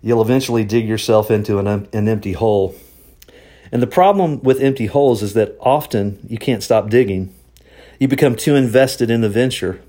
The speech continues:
You will need someone to throw a lifeline down into the hole and encourage you to come out and dig somewhere else.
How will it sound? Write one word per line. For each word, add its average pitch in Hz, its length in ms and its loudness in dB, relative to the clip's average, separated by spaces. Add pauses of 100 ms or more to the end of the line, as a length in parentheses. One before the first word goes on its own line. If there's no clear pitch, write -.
(160)
You 110 120 -4
will 107 100 2
need 104 220 -2
someone 117 340 0
to 92 60 -4
throw 110 260 0
a - 20 2
lifeline 101 680 0
down 104 260 -2
into 104 180 -6
the 101 120 -4
hole 92 420 -2 (300)
and 95 100 -4
encourage 98 400 0
you 98 60 -2
to 92 80 -4
come 98 180 -4
out 95 220 -2
and 98 100 -6
dig 98 160 -4
somewhere 101 400 -2
else. 95 440 -4